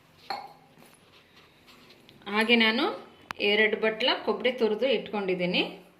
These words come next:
ಇದನ್ನು ಹಾಕ್ಕೋಬೇಕು. ನೋಡಿ, ಇಲ್ಲಿ ಸ್ವಲ್ಪ ನಮಗೆ ಶೇಂಗಾ ಹುರಿದು ಸಿಪ್ಪೆ ತೆಗ್ದು ಇಟ್ಕೊಂಡಿದ್ದೀನಿ. ಇದನ್ನು ಸ್ವಲ್ಪ ಉದ್ರುದ್ರಾಗಿ,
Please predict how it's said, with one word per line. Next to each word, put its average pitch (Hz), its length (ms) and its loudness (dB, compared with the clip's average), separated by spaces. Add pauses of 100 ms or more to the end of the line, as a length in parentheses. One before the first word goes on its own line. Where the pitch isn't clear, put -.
(720)
ಇದನ್ನು 233 240 0
ಹಾಕ್ಕೋಬೇಕು. 190 540 -2 (1300)
ನೋಡಿ, 214 240 4
ಇಲ್ಲಿ 226 160 6 (160)
ಸ್ವಲ್ಪ 220 240 2 (160)
ನಮಗೆ 202 300 2 (480)
ಶೇಂಗಾ 226 360 4 (180)
ಹುರಿದು 208 320 -2 (280)
ಸಿಪ್ಪೆ 233 320 0
ತೆಗ್ದು 214 260 2
ಇಟ್ಕೊಂಡಿದ್ದೀನಿ. 190 560 -2 (600)
ಇದನ್ನು 254 280 2 (440)
ಸ್ವಲ್ಪ 220 260 0 (800)
ಉದ್ರುದ್ರಾಗಿ, 233 680 2